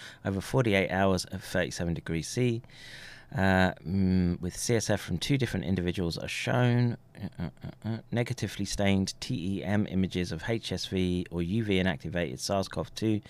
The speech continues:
incubated with C S F for forty-eight hours. White arrows indicate viral particles. And again, look at these structures spanning away from the virus. Now, I wish they could have built up a montage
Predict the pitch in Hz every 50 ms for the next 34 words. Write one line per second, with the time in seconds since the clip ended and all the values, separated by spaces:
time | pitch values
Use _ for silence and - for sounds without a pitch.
0 | - - - - - 113 113 - - - 90 90 87 87 92 87 - - - -
1 | 110 98 87 - - 85 82 - - - - - - - - - - 85 92 85
2 | 85 82 78 - - 87 85 82 82 80 - - - - - - - - - -
3 | - 107 107 - - 80 92 90 87 90 87 - - 98 104 101 90 - - 90
4 | 85 80 87 87 87 85 85 80 - - 123 127 127 - - - - 90 92 -
5 | - - - - - - - - 98 101 95 - - 131 131 117 101 82 - -
6 | 95 110 113 120 139 151 156 - 170 165 - - - 135 131 127 127 127 127 -
7 | - - - - _ _ _ _ _ - _ _ _ _ _ - - _ _ _
8 | _ _ - - - - - - - 143 170 - - - - - 107 104 101 -
9 | - _ _ - - - - - - 123 131 131 135 131 117 117 - 92 101 104
10 | 120 127 123 117 110 107 - - - - 104 101 95 98 98 95 87 78 - -
11 | 101 104 90 82 95 101 117 135 131 - - - 117 107 - - 104 98 98 90
12 | - - - - - - - - - _ - 113 107 101 - - 101 104 98 -
13 | - 85 85 92 95 98 101 107 104 - - 85 85 82 80 82 82 - -